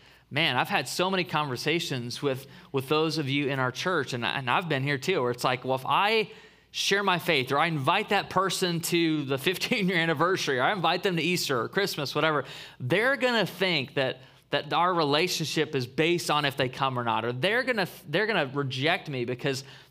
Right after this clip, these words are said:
they don't have interest in faith, or they don't believe the same things I do, or they didn't grow up in a church, they don't understand kind of the cultural framework I'm coming from, and, and maybe that relationship will be over."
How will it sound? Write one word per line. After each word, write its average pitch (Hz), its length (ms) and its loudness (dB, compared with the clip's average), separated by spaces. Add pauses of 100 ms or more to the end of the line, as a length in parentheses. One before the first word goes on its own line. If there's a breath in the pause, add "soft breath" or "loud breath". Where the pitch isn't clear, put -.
they 165 120 2
don't 170 140 -2
have 160 160 2
interest 160 360 -4
in 131 120 -6
faith, 123 340 0
or 120 60 -4
they 160 100 2
don't 202 160 0
believe 156 800 -2
the 139 80 -4
same 160 320 0
things 151 260 -2
I 139 220 2
do, 135 120 0
or 123 60 -2
they 147 160 2
didn't 180 200 -2
grow 156 200 0
up 175 140 -4
in 160 80 0
a 139 60 -2
church, 147 380 -2
they 156 120 2
don't 170 140 0
understand 151 760 -2
kind 143 120 0
of 139 60 -2
the 127 80 0
cultural 147 400 -4
framework 139 540 -4
I'm 127 180 -2
coming 156 340 -4
from, 120 420 -2 (360 loud breath)
and, 143 160 -2
and 147 100 -4
maybe 220 220 -2
that 214 140 0
relationship 175 680 -2
will 151 80 -8
be 135 260 -8
over." 135 380 -2